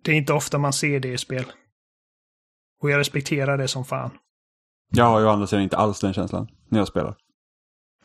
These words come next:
Speaker 1: Okej.
Speaker 2: Jag, jag känner så här, jag bara så här, det är precis, jag tycker att det är precis som liksom andra actionspel, liksom att det,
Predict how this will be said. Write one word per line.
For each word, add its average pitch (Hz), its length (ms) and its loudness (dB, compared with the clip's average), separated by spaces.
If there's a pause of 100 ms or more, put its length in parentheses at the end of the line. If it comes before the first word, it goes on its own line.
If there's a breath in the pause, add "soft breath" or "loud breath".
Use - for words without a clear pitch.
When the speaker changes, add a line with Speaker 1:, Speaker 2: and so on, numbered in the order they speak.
Speaker 1:
Okej. 139 320 0 (180)
Speaker 2:
Jag, 113 400 4
jag 110 260 4
känner 107 220 2
så 110 120 2
här, 101 60 6
jag 98 140 4
bara 95 100 0
så - 80 -2
här, 95 80 0
det 104 80 2
är 101 60 2
precis, 104 760 -2 (760)
jag 120 220 4
tycker 117 180 2
att 104 60 0
det 110 60 2
är 104 40 0
precis 107 400 0
som 101 340 0
liksom 98 380 0
andra 98 300 2
actionspel, 98 540 0
liksom 87 240 -4
att 87 100 -6
det, 90 320 2